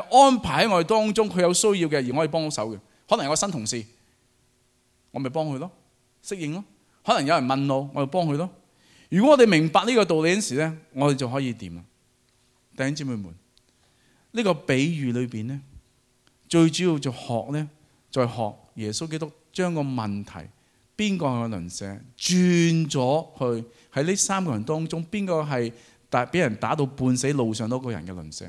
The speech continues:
呢個咁嘅轉。如果我哋可以咁樣轉嘅話呢，就喺我哋日常生活當中，懂得點樣去用神嘅憐憫嗰個質喺我哋生命當中彰顯出嚟。我嘅盼望，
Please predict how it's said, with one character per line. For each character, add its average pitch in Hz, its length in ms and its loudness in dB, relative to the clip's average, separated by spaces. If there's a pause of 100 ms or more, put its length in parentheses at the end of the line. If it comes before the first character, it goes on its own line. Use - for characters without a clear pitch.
(120)
呢 196 160 -4
個 165 100 -6
咁 127 380 -8 (120)
嘅 135 100 -4
轉。 104 320 -8 (540)
如 139 120 0
果 214 120 4
我 185 40 4
哋 160 80 0
可 180 120 2
以 175 40 -2
咁 156 60 -4
樣 160 120 0 (100)
轉 117 280 -4
嘅 110 120 -8
話 98 160 -6
呢， 113 140 -12 (460)
就 156 140 2
喺 180 160 0
我 175 80 -2
哋 156 80 0
日 147 40 -2
常 113 180 -6
生 180 180 -6
活 139 80 -6
當 160 240 -6
中， 156 260 -6 (220)
懂 131 260 -6
得 160 160 -4 (320)
點 131 180 -4
樣 147 200 -6
去 117 260 -8 (200)
用 123 280 -6
神 120 280 -8 (240)
嘅 113 200 -8
憐 95 500 -8
憫 98 280 -10
嗰 - 20 -16
個 120 180 -14 (120)
質 - 140 -4 (960)
喺 139 140 -4
我 131 140 -4
哋 104 180 -6
生 151 200 -8
命 117 140 -6
當 117 100 -10
中 117 100 -8
彰 117 140 -14
顯 107 100 -12
出 110 120 -16
嚟。 90 100 -16 (1300)
我 123 200 -2
嘅 151 100 -4
盼 127 400 -8
望， 87 200 -10